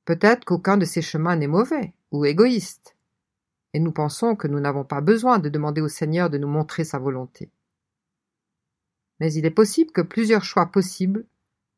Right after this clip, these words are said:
soient susceptibles d'être à la gloire du Seigneur. Quelle école dois-je choisir ? Quel métier dois-je faire ? Notre Père peut nous donner la part de sagesse dont nous avons besoin pour prendre ces décisions.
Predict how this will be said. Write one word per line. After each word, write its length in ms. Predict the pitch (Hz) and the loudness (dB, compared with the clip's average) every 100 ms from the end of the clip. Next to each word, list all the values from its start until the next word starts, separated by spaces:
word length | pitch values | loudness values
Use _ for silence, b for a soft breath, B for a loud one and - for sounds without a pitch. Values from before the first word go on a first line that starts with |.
| _ _ | _ _
soient 140 | _ 170 | _ 0
susceptibles 600 | 208 240 233 - 269 214 | 0 0 -2 -2 -4 0
d'être 240 | 165 - | -2 0
à 40 | 156 | 0
la 100 | 147 | 0
gloire 240 | 165 190 | 4 4
du 100 | 156 | 2
Seigneur. 380 | - 131 120 127 127 _ _ _ _ _ _ _ _ _ _ _ _ _ _ _ - | -8 -10 -10 -12 -18 _ _ _ _ _ _ _ _ _ _ _ _ _ _ _ -2
Quelle 160 | 226 | 4
école 380 | 220 185 226 214 | 4 6 4 6
dois-je 240 | 160 156 | 2 0
choisir ? 480 | - 143 127 113 - _ _ _ _ _ _ _ _ | -4 -6 -8 -10 -20 _ _ _ _ _ _ _ _
Quel 220 | - 349 214 | 0 4 6
métier 420 | 185 185 123 123 _ _ - | 4 0 -14 -14 _ _ -6
dois-je 280 | 139 127 | -6 -6
faire ? 320 | - 123 - _ _ _ _ _ _ _ _ _ _ _ _ - | -10 -12 -12 _ _ _ _ _ _ _ _ _ _ _ _ -10
Notre 220 | 165 185 | -2 0
Père 260 | 185 220 | 4 2
peut 120 | 226 180 | 4 0
nous 120 | 165 | 2
donner 240 | 165 190 | 2 4
la 120 | 185 | 2
part 240 | 156 190 170 | 2 2 4
de 80 | 143 | 0
sagesse 720 | - 190 165 170 180 - - _ - | 0 0 2 -2 -4 -14 -20 _ -4
dont 80 | |
nous 160 | 151 147 | -2 -2
avons 200 | 160 170 | 0 0
besoin 400 | 160 190 175 196 | 2 2 4 0
pour 200 | 196 156 | 0 -8
prendre 360 | - 165 160 - | -4 -4 -4 -6
ces 160 | - | -6
décisions. 500 | 131 127 - 120 - | -6 -6 -12 -18 -18